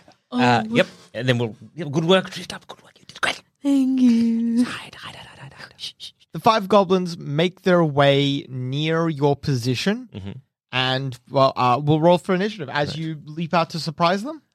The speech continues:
Speaker 2: Uh, we'll wait for them to be, like, almost their backs to us, and
Speaker 3: All right.
Speaker 2: then we'll leap out.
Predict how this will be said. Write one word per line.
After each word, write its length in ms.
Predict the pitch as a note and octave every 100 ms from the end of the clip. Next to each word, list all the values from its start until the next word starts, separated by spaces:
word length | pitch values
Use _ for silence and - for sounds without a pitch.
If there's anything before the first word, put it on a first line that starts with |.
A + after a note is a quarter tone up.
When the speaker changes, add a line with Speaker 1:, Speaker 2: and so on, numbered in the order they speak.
| _
Speaker 2:
Uh, 320 | A2+ A#2+ A#2 A#2+
we'll 220 | C3 B2+
wait 240 | C3+ E3+
for 80 | -
them 160 | E3 D#3+
to 100 | C3
be, 280 | C3+ C3 -
like, 320 | A2 G#2 -
almost 280 | A#2+ A#2+ A2+
their 100 | G#2
backs 320 | F2 - -
to 160 | - F2+
us, 360 | C#2 - - - _ _ -
and 60 | E3+
Speaker 3:
All 60 |
right. 100 | D3+
Speaker 2:
then 180 | C3 B2+
we'll 140 | A#2+
leap 240 | G2 F2 -
out. 280 | B1 G1+